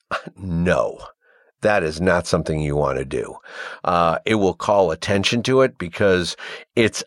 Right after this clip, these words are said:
an ambience that with night exteriors you just don't have in the shadows, which obviously in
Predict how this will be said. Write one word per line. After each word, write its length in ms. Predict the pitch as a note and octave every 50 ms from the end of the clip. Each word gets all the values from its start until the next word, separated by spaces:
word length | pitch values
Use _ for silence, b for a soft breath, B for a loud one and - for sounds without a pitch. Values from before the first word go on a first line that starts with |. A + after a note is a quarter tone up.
| - _ -
an 220 | G#2 G2 F#2 - - _ - -
ambience 840 | F#2 F#2+ G2+ G#2+ A#2 A#2+ C3+ C#3+ D#3 E3 E3+ F3 - - - - - B B B B B B B B B
that 440 | - F#2+ A2+ G#2+ G#2 G2+ G2 - - - - _
with 260 | A2+ G#2 G2 F#2+ E2+
night 360 | F2 F2 F2 F2+ F2 A2 A2
exteriors 920 | A2+ G#2+ - - - - A2 G#2 G2+ A2 A#2+ B2+ C3 C3 C3+ B2+ A2 -
you 120 | G2+ F#2+ F2
just 340 | E2 G2 G2 - - - G2
don't 360 | F2+ E2+ G2 G#2+ - - -
have 600 | - - - - F#2+ F#2+ F#2 F#2+ A2 A#2 A2 G2
in 220 | - - F#2 F#2
the 60 | F2
shadows, 840 | E2 - - - E2+ D#2 E2+ G2+ A#2 A#2+ C3 C#3 C#3+ C3 - - - B B B B B B B
which 460 | - F2+ G2+ G#2+ - - - - - - - _ _ -
obviously 840 | F#2+ G#2+ G#2 G#2 A2 G#2+ G2+ - - G#2+ G#2+ G#2+ G#2 G#2 G#2 - -
in 400 | - F#2 F2+ F2 F2 E2+ E2+